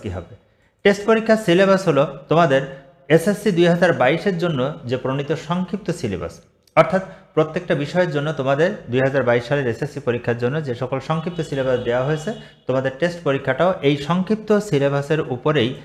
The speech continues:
নেওয়া হবে, এটাই বলা হয়েছে। এখন টেস্ট পরীক্ষার প্রশ্ন কোথা থেকে করা হবে? এটা কি স্কুল থেকে করা হবে নাকি বোর্ড থেকে করা হবে?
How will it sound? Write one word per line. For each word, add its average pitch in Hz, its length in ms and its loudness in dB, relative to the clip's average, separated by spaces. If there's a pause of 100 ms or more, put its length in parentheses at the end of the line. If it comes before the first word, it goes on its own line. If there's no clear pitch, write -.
(220)
নেওয়া 113 340 2 (420)
হবে, 85 220 -10 (960)
এটাই 165 240 4 (320)
বলা 95 240 0
হয়েছে। 98 320 -6 (1120)
এখন 196 240 6 (120)
টেস্ট 202 220 2
পরীক্ষার 214 300 4
প্রশ্ন 160 360 2
কোথা 123 200 0
থেকে 107 260 -6
করা 95 200 -2
হবে? 98 160 -4
এটা 123 160 -6
কি 156 120 -6
স্কুল 190 240 -4
থেকে 190 240 -6
করা 180 200 0
হবে 175 240 0 (240)
নাকি 127 160 -2
বোর্ড 123 260 2
থেকে 113 220 -2
করা 95 200 2
হবে? 92 200 -4